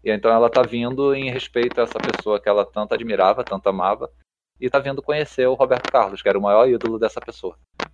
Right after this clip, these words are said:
O Everson vai falar alguma coisa? Vai falar algo a respeito disso?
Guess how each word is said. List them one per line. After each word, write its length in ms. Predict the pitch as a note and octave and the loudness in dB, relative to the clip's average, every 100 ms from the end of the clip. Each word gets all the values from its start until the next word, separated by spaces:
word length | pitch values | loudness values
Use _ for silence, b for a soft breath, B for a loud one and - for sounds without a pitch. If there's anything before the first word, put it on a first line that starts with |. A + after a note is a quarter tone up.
| _ | _
O 120 | F2+ | 2
Everson 340 | F#2+ F#2 - F#2+ | 2 2 -2 0
vai 140 | F2 | 0
falar 180 | F2+ F2 | 2 2
alguma 240 | E2+ E2+ | 2 -4
coisa? 440 | - C3 E3+ D#3+ G#2 | -2 2 2 0 0
Vai 420 | F#2 F#2 F2+ F2 - _ _ | 2 2 0 -4 -12 _ _
falar 160 | F2 E2+ | -4 -4
algo 120 | E2+ | -6
a 40 | F2 | -14
respeito 340 | - F2 - | -10 -10 -8
disso? 300 | B2 D#3 | -10 -10